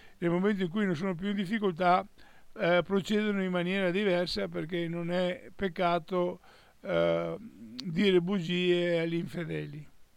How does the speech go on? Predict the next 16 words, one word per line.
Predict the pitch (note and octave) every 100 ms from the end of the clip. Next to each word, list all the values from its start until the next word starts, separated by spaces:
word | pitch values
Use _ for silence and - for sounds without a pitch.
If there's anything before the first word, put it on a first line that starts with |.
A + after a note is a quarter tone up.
| - - - -
Ecco, | G3+ E3 F3 - _ - - - -
detto | - F#3 C4+ C4
tutto | F#3+ B3 C#4 G#3
questo, | A#3 F#3 - A3 A#3+ - - -
noi | G#3 A3 A3
abbiamo | G3 G#3 G#3+ F#3
sempre | A3 A3+ F#3+
sostenuto, | F#3 D#3+ F#3 G#3 C4 G3
sia | - G3+ G3+ F3
sul | - F3
piano | D#3+ F#3 G3 F3+
internazionale, | E3+ F#3 F3 F3+ - E3+ F3 A3 A3+ E3+
sia | - G3 F3 E3+
sui | - E3+
nostri | F#3 F#3+ G#3
colloqui | E3+ E3+ G3 G#3+ F#3+